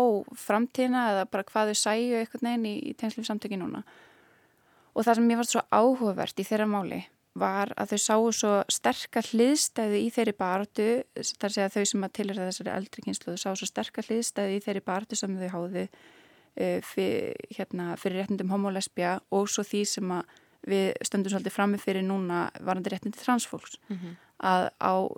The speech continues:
Speaker 1: þegar, þegar það var verið að, eh, hérna, berjast fyrir jöfnum hjúskaparréttindum, að þá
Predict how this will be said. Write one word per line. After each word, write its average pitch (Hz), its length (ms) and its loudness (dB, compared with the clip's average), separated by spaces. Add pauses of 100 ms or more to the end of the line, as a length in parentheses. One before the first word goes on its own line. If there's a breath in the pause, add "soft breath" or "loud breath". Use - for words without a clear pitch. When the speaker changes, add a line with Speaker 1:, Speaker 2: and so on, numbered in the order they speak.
(640)
Speaker 1:
þegar, 202 320 0 (480)
þegar 226 580 2
það 196 200 0
var 196 100 -4
verið 202 400 0
að, 190 240 0 (680 soft breath)
eh, 185 440 -2
hérna, - 260 -2
berjast 208 380 2
fyrir 196 420 2 (960)
jöfnum 196 460 2 (380)
hjúskaparréttindum, 190 920 0 (880)
að - 140 -4
þá 208 400 4